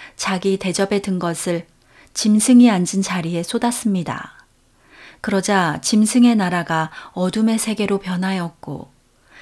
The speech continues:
사람들은 괴로움을 못 이겨 자기들의 혀를 깨물었습니다. 그러면서도 자기들의 악한 행위를 뉘우치지 않고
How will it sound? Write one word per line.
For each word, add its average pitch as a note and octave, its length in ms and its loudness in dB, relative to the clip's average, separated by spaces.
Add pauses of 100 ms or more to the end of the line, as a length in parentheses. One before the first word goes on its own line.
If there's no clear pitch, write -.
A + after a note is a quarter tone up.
(160)
사람들은 F3+ 840 -2 (260)
괴로움을 G#3 560 2
못 F3+ 200 0
이겨 E3 520 -2 (240)
자기들의 G3 540 -2
혀를 E3+ 440 -4 (220)
깨물었습니다. G#3+ 1000 -6 (1000)
그러면서도 F3+ 920 -2 (420)
자기들의 F#3+ 420 -2
악한 G#3+ 420 0
행위를 F3+ 680 0
뉘우치지 G3 600 -2
않고 F#3 580 -4